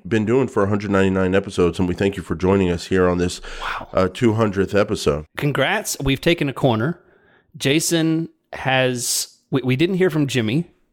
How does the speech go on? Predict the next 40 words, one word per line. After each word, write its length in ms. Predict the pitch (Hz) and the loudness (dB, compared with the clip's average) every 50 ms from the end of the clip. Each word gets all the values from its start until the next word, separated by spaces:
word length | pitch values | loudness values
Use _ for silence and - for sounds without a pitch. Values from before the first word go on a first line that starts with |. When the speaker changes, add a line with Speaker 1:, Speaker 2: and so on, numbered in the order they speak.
| _ _ _ | _ _ _
Speaker 2:
uh, 320 | - 104 104 104 104 104 | -2 0 2 2 2 2
which 200 | - 113 110 - | 2 0 0 0
hasn't 360 | - 117 110 - - - 98 104 | 0 2 2 2 0 -2 -2 -2
happened 300 | 110 104 - - 98 95 | -2 0 0 0 0 0
in 80 | 92 | 0
a 60 | 101 | 0
while. 380 | 92 90 92 95 107 135 - - - - - - - - - - _ _ | 0 0 2 2 2 0 -2 -6 -12 -16 -16 -16 -16 -18 -20 -20 _ _
And 440 | - 110 110 110 110 110 110 107 110 | -4 -2 0 0 0 0 -2 -4 -2
Jason 440 | 107 120 131 143 - - 143 131 117 | 0 0 2 2 0 0 0 0 0
immediately 520 | 113 120 127 143 160 175 190 165 147 135 | 0 0 0 0 2 2 2 2 2 0
took 440 | 127 - - 139 131 123 - - - _ _ _ | 0 0 0 0 0 -2 -4 -10 -14 _ _ _
a 120 | 120 113 113 | -4 -2 -2
personal 460 | 117 - - - 165 160 - 165 135 | -4 -4 0 0 0 0 0 -2 0
conversation 560 | - 120 113 113 110 - 117 110 - - 120 | 0 0 0 -2 0 0 0 0 0 0 0
and 80 | 107 107 | 0 2
s-, 140 | - - - | 0 -2 -2
turned 260 | - - 135 123 110 | -2 0 0 0 0
it 60 | - | 0
right 320 | - 107 110 123 127 139 147 | -2 -2 0 0 0 0 0
back 220 | 139 135 131 - | -2 -2 0 0
around 240 | 127 120 117 117 - | 0 0 0 0 -2
to 80 | - 98 | -4 -4
professional. 720 | - 131 101 - 120 131 131 - - 110 95 92 - - - - - - - - - - _ _ _ _ _ _ | -2 -4 -2 0 0 0 2 0 0 0 0 0 -2 -4 -12 -20 -20 -20 -20 -20 -20 -20 _ _ _ _ _ _
I 80 | - - | -4 0
don't 100 | 156 156 | 0 2
even 140 | 139 127 117 | 2 0 -2
know 80 | 110 | -2
what 120 | 107 101 - | -4 -4 -6
to 60 | - | -4
do. 400 | 107 151 180 151 117 107 113 - - | 0 0 2 2 2 0 -2 -4 -6
I 80 | - 160 | -4 -2
think 120 | 233 254 | 0 0
we're 80 | 185 131 | 2 2
gonna 140 | 127 120 117 | 2 2 2
lose 160 | 120 120 - | 2 0 0
subscribers. 800 | - 104 - - 135 123 120 110 110 98 98 - - - - - _ _ - | -4 -6 -4 -2 0 0 2 0 -2 -2 -4 -4 -6 -8 -8 -10 _ _ -4
Jason, 480 | - 127 120 120 - 117 104 98 98 - - - | -2 0 0 2 2 2 0 0 -2 -4 -6 -4
um, 420 | 104 101 98 98 95 98 104 - - _ _ _ - | -2 0 0 0 0 -2 -4 -6 -10 _ _ _ -8
hashtag 460 | - 127 113 - - 117 107 107 107 | -4 -4 -4 0 0 0 0 0 0
bring, 360 | - 113 113 117 113 110 107 | 0 0 2 2 2 0 -2